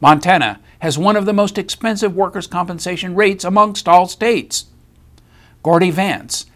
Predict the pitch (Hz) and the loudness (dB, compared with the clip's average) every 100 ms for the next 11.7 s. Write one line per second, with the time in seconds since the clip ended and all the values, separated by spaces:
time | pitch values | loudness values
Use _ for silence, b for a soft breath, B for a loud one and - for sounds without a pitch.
0 | _ 143 143 165 180 185 214 214 151 147 | _ -2 2 2 0 -2 0 -2 -2 -2
1 | 175 202 214 220 220 220 180 120 127 131 | 0 0 0 -2 2 2 2 -4 -6 -10
2 | - - 214 156 185 B B B 202 220 | -6 0 0 0 -4 B B B 4 4
3 | 269 269 202 226 220 220 202 196 202 202 | 4 2 2 2 2 2 0 -4 -4 -4
4 | - 143 165 b b b - 190 - 208 | -4 -6 -8 b b b 2 2 2 0
5 | 196 - 196 202 196 190 120 120 139 b | 0 0 -2 -2 -2 -2 -2 -8 -14 b
6 | b b 214 214 185 190 185 160 196 - | b b 2 2 0 -4 -4 -4 -4 -6
7 | - 294 294 240 214 185 185 185 185 - | -4 2 2 2 -4 -6 -4 -6 -8 -8
8 | 170 165 156 - 175 156 117 127 B B | -8 -6 -8 -4 -4 -4 -6 -10 B B
9 | B 175 208 202 - 220 220 220 208 226 | B 0 2 0 2 2 4 2 -4 -2
10 | 233 233 170 175 180 170 156 151 160 170 | 2 2 2 0 -2 -2 -2 -2 -2 -6
11 | - 220 165 - - - - | 0 2 2 -2 -12 -14 -14